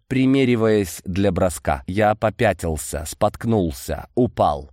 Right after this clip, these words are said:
Понимая, что нахожусь в очень невыгодном сейчас положении, замахнулся и швырнул факел в монстра.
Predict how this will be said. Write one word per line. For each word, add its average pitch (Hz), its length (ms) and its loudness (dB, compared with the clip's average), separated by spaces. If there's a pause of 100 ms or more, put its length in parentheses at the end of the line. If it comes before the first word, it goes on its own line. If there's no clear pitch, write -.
Понимая, 139 460 2
что 147 180 -2
нахожусь 143 540 0
в 123 100 0
очень 135 320 2
невыгодном 131 560 2
сейчас 123 380 -2
положении, 123 640 2
замахнулся 123 720 0
и 131 160 -2
швырнул 123 500 0
факел 110 420 -2
в 98 140 -4
монстра. 73 720 -2